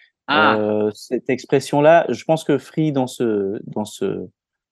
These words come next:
Speaker 2: dans ce contexte-là très précis, c'est plutôt lié au sentiment de liberté
Speaker 1: Ouais.
Speaker 2: par rapport à ces questions stylistiques. C'est pas nécessairement une référence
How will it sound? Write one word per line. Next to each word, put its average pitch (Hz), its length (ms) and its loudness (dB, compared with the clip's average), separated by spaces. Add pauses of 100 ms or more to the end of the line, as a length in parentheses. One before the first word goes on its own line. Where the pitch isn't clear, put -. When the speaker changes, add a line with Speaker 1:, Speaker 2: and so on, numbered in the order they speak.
(440)
Speaker 2:
dans 107 140 -6
ce - 140 -8
contexte-là 131 880 2
très 123 220 -4
précis, 120 600 -6
c'est - 200 -6
plutôt 117 300 -2
lié 110 440 4
au 104 360 0
sentiment 107 640 -4
de 101 140 -4
liberté 107 800 2 (180)
Speaker 1:
Ouais. 120 240 0
Speaker 2:
par 113 120 6
rapport 104 280 4
à 104 80 4
ces 117 180 -4
questions 117 360 -4
stylistiques. 117 560 0
C'est - 120 -2
pas 120 200 4
nécessairement 117 560 -4
une 113 100 0
référence 107 680 -2